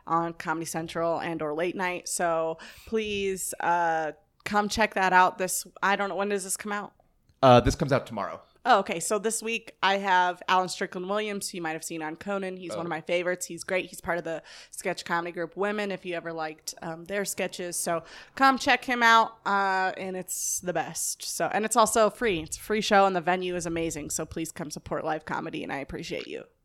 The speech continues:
Speaker 2: Yeah,
Speaker 1: Thank you.
Speaker 2: and the, the monthly show is also
Speaker 1: Yeah.
Speaker 2: there
Speaker 1: Oh, I have a
Speaker 2: now.
Speaker 1: li-, I have a monthly show with my girl gang, Pussy Bros,
Speaker 2: Mm-hmm.
Speaker 1: Janae Burris, and Rachel Weeks. We have that last Saturday of the month. This, uh, this week we have Chanel Ali,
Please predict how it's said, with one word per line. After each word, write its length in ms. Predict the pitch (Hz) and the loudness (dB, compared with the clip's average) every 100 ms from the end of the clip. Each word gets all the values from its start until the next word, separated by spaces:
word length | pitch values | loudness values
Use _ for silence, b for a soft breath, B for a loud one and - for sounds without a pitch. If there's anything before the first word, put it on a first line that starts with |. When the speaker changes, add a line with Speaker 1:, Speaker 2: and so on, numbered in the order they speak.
| _ - | _ -2
Speaker 2:
Yeah, 120 | 120 113 | 0 0
Speaker 1:
Thank 40 | |
you. 40 | - | -2
Speaker 2:
and 120 | 151 | -2
the, 180 | 139 143 143 | 0 0 -2
the 80 | |
monthly 340 | 135 196 - 123 | -2 -2 0 -2
show 280 | - 113 98 | 2 4 6
is 100 | 117 | 6
also 220 | 110 - | 6 8
Speaker 1:
Yeah. 220 | 226 226 | 10 10
Speaker 2:
there 80 | - | 10
Speaker 1:
Oh, 100 | 247 | 10
I 80 | 226 | 10
have 140 | 233 | 8
a 20 | 226 | 8
Speaker 2:
now. 120 | 226 | 6
Speaker 1:
li-, 60 | - | 6
I 100 | 208 | 4
have 100 | 208 | 4
a 40 | 208 | 4
monthly 300 | 214 202 214 | 2 2 0
show 320 | - 208 202 | 4 4 4
with 160 | 202 | 0
my 100 | 196 | -2
girl 300 | 170 202 214 | 0 4 4
gang, 400 | 208 214 208 208 | 4 0 0 -4
Pussy 300 | 196 190 - | -6 -6 -4
Bros, 720 | 190 190 190 196 190 190 - 160 | 0 2 4 2 0 -4 -4 -6
Speaker 2:
Mm-hmm. 100 | - | -8
Speaker 1:
Janae 320 | 190 180 175 | -4 -2 0
Burris, 460 | 175 175 180 - | 0 0 -2 -4
and 120 | - 165 | -4 -4
Rachel 300 | 165 175 190 | -6 -6 0
Weeks. 420 | 285 294 - - | 0 0 -6 -4
We 240 | 190 185 | -4 -2
have 340 | 180 170 165 156 | 0 0 0 -2
that 280 | 165 165 | -4 -2
last 400 | 170 170 175 - | 0 0 0 -6
Saturday 520 | - - 180 180 175 175 | -6 -2 -2 -2 -2 -4
of 80 | 180 | 2
the 80 | |
month. 300 | 254 311 - - | 4 4 2 -6
This, 320 | 190 - - - | -4 -2 -4 -4
uh, 380 | 185 175 175 139 B B B B - | -4 -2 -4 -6 B B B B -6
this 180 | 175 | -4
week 140 | 180 170 | -4 -2
we 60 | |
have 120 | 170 160 | -4 -4
Chanel 600 | - 170 165 160 165 - | -6 -4 -2 0 0 -2
Ali, 1120 | - 165 175 190 254 277 277 269 269 262 | -2 -2 -2 -2 0 0 0 -2 -4 -6